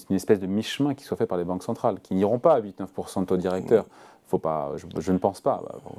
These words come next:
Speaker 1: encore une fois, personne ne le sait.
Speaker 2: Oui, mais
Speaker 1: Mais qui pourra aller vers quatre, cinq, six autres pour la Fed. On se dit bien que quand on regarde les projections des membres votants de la Fed, on est, à fin d'année, sur quatre virgule cinq pour cent de taux directeur. Déjà. Nous étions à,
Speaker 2: Oui.
Speaker 1: à zéro en début d'année, hein.
Speaker 2: Oui, seulement,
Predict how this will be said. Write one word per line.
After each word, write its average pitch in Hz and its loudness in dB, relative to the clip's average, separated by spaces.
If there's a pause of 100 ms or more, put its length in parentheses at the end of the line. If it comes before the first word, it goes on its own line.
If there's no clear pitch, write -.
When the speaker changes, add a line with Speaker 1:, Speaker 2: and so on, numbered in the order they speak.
(140)
Speaker 1:
encore - -8
une 85 -4
fois, 110 4
personne 90 -4
ne 98 2
le 101 -2
sait. 113 0
Speaker 2:
Oui, 143 0
mais 127 0
Speaker 1:
Mais 107 6
qui 113 2 (160)
pourra 107 4
aller 113 2
vers 104 0
quatre, 120 -2
cinq, 107 -4
six 127 -4
autres 104 2
pour 101 0
la 90 0
Fed. 131 -2
On 95 0
se 90 -6
dit 92 0
bien 117 2
que 101 0 (320)
quand - -2
on 95 6
regarde 92 4
les 90 0
projections 95 0 (420)
des 82 0
membres 90 2
votants 90 0
de 87 0
la 82 -2
Fed, 131 0
on 92 0
est, 139 4 (300)
à - -16
fin 95 0
d'année, 101 2
sur - -12
quatre 117 4
virgule 92 -4
cinq 110 -2
pour - -4
cent 135 -2 (260)
de 95 0
taux 101 4
directeur. 110 0
Déjà. 131 0 (840)
Nous 98 6
étions 95 0
à, 78 -8
Speaker 2:
Oui. 127 2
Speaker 1:
à - 4
zéro 110 4
en 120 -4
début 98 -2
d'année, 117 0
hein. 101 -6
Speaker 2:
Oui, 143 0
seulement, 123 -2